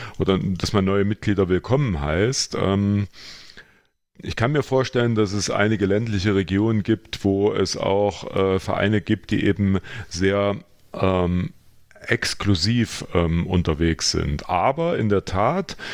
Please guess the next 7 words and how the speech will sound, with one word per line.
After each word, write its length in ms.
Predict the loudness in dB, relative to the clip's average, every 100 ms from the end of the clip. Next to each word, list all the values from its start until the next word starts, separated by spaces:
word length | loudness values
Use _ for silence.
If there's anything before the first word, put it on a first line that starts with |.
| -8 0
also 200 | 0 2
die 140 | 2
ganzen 460 | 2 0 0 0 2
Wanderungsbewegungen 1400 | 2 2 0 0 0 0 2 2 0 0 0 2 0 0
und 440 | 0 2 0 -2
auch 380 | 0 2 0 -2
die 500 | -6 -2 2 2